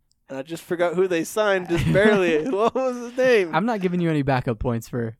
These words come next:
Speaker 2: backup quarterbacks.
Speaker 1: Oh, they just signed a third guy. I can't remember. I don't remember who it was. Whatever. I got the backup.
Speaker 2: If you can get it by the end of the game, we'll give you an extra point.
Speaker 1: All right,
Speaker 2: But
Speaker 1: I
Speaker 2: we're
Speaker 1: prob-,
Speaker 2: moving
Speaker 1: I
Speaker 2: on.
Speaker 1: probably won't.
Speaker 2: Miami Dolphins.
Speaker 1: Oh, shoot.
Speaker 2: Ooh,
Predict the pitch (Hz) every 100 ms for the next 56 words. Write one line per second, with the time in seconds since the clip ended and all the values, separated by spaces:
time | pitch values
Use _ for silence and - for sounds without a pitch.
0 | _ 123 117 - - 131 113 113 107 -
1 | - 143 139 202 - 190 185 160 185 175
2 | 156 139 143 165 175 156 147 139 _ _
3 | _ - - 131 123 123 120 117 113 98
4 | 98 - 131 117 113 143 127 120 120 110
5 | 98 90 - _ _ _ _ - 147 151
6 | 139 139 127 120 117 113 113 113 110 110
7 | 110 113 110 120 - _ - 175 _ _
8 | _ - _ 135 127 135 135 127 113 110
9 | 110 107 - 98 101 107 _ 131 139 139
10 | 135 120 110 110 - - _ _ _ -
11 | _ _ _ _ _ _ _ _ _ _
12 | _ _ _ _ _ _ _ _ 113 87
13 | - - 101 95 - _ _ _ 214 220
14 | 143 139 135 131 120